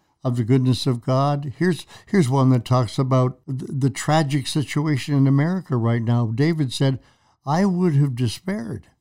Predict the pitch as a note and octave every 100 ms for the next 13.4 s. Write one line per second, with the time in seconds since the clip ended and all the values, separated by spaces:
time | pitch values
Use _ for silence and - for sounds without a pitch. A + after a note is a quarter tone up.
0 | _ _ _ C#3 C3+ C3 D3 E3 D3 A2
1 | C#3+ F3+ G#3 A3 G#3+ G3 _ - G#2 B2
2 | B2+ B2+ C#3 E3+ E3 - G3 G#3 E3 -
3 | _ _ _ _ _ _ _ _ C3+ C3
4 | C#3 E3 - D3 C#3 B2 D3+ E3 F3 F3
5 | E3+ D3+ C#3+ C3+ C#3+ C#3 C#3 C3+ F3+ E3+
6 | D3 - G3+ F#3+ D#3+ D3+ A2 D3+ F3+ F#3
7 | E3+ - - F3 D#3+ D3+ D3+ E3 D3+ A#2
8 | A2 _ _ _ _ _ D3+ C#3 B2 C#3
9 | D3 C#3+ B2+ B2+ C3+ B2+ G#2 G2 _ _
10 | _ _ _ _ _ _ A#2 D#3 D3+ C3+
11 | A#2 - D3 C#3+ C3 - D3 E3+ C#3+ C3+
12 | B2 - D3 C3 A#2 B2+ A#2 A2 C3 C3
13 | A#2 B2 A#2+ G#2